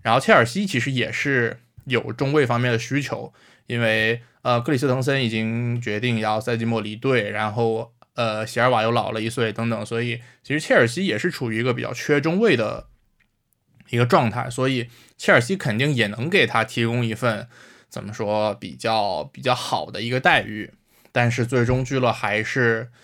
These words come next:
选的多特蒙德。那之所以做这样一个选择，首先肯定，可以肯定的是，多特蒙德给的钱不会太少，对吧？那目前综合各家媒体的说法，可能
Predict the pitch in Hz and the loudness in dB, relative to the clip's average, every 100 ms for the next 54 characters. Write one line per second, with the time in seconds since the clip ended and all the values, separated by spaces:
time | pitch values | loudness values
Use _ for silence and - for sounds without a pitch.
0 | _ _ - - 107 104 104 131 135 120 | _ _ -10 -4 -4 -4 -4 -2 0 0
1 | 110 107 101 104 151 156 143 220 214 147 | 0 -2 -6 -8 -6 -4 -2 0 2 2
2 | 147 123 165 151 123 117 117 117 104 101 | 2 2 0 2 2 2 -2 -4 -6 -6
3 | 107 113 - _ _ - 107 104 156 180 | -4 -6 -8 _ _ -4 -2 2 2 2
4 | - 113 117 196 156 - 160 190 131 113 | -2 -4 0 2 0 0 0 0 -2 -2
5 | 123 113 110 143 139 123 135 - 107 101 | 0 -2 -2 -2 0 0 -2 -2 -4 -6
6 | - 113 107 117 _ _ _ - 180 240 | -8 -8 -6 -10 _ _ _ -4 0 0
7 | 240 - 381 165 95 - - _ _ _ | 0 -6 -2 -2 -2 -4 -10 _ _ _
8 | _ _ _ _ - 110 98 _ _ _ | _ _ _ _ 0 0 0 _ _ _
9 | _ _ _ _ _ _ _ - 156 151 | _ _ _ _ _ _ _ -4 2 2
10 | 120 - - - _ 226 196 120 110 131 | 2 -6 -20 -20 _ 2 4 4 2 2
11 | - 202 190 127 139 139 127 123 127 110 | 2 2 2 2 4 4 4 2 0 -2
12 | 107 123 123 107 113 107 107 107 | -2 0 0 -2 -4 -6 -6 -6